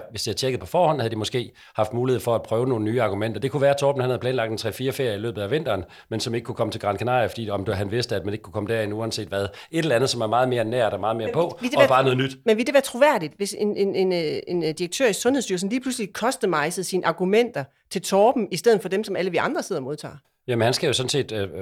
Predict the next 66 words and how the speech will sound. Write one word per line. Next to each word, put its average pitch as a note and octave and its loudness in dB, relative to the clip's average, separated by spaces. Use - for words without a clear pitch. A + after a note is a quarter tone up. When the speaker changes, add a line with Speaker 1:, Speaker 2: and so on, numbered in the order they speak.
Speaker 1:
hans B2+ -2
opgave A#2 2
er A2 4
jo A2 4
bare G#2 0
at A2+ 0
få A#2 -8
de G2 -10
fl-, F2+ -10
få A2+ -2
de F#2+ -4
sidste A#2 -2
med, A2 0
og G#2 -6
Torben, B2 2
han A#2 2
repræsenterer, G#2+ -2
som, G2 -2
øh, F#2 -4
jeg G#2+ -2
vil G#2+ 0
i - -
hvert C#3+ 4
fald, G#2+ -4
han, A2+ -2
han G#2+ -4
repræsenterer G2 -2
jo A2+ 2
en G2 -4
stor B2+ 0
gruppe. B2 0
Det B2 0
er B2 0
ligegyldigt, C#3+ 0
hvad G#2 0
Torben G#2+ 0
synes. F2 -6
Altså, A#2+ 0
det A2 0
er A#2 2
et - 0
spørgsmål B2+ 2
om, A#2+ 2
hvor B2 2
mange, A2+ 4
der, G#2+ 2
øh, G2 -8
der, F#2 0
der, G2+ -2
øh, G2 -10
bliver G2+ -2
ramt, A2+ 0
øh, G2+ -2
ude A#2+ 0
ved A#2+ 0
skærmene. G2+ 0
Og A2+ -2
man G#2 0
kan G2+ -4
sige, C#3+ -4
at G2 -6
det C3 0
at A#2+ 0
komme B2 0
med A#2 2
absolut A#2 -2